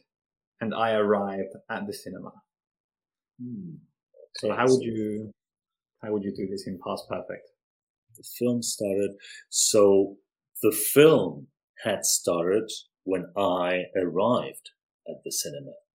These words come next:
Speaker 2: Or we can also change it, right? Just when I arrived at the cinema,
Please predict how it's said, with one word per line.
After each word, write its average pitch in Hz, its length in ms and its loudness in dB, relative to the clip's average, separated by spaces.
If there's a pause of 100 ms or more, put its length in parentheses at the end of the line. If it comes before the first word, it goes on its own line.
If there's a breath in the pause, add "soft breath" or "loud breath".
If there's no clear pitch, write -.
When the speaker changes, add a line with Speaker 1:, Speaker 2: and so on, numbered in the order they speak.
(500 loud breath)
Speaker 2:
Or 147 280 10
we 131 120 6
can 120 120 -2
also 117 300 2
change 139 360 -2
it, 73 200 -8
right? 107 240 -2
Just - 260 -2
when 92 140 -2
I 107 180 0
arrived 101 680 0
at - 100 -8
the - 80 -8
cinema, 120 500 -2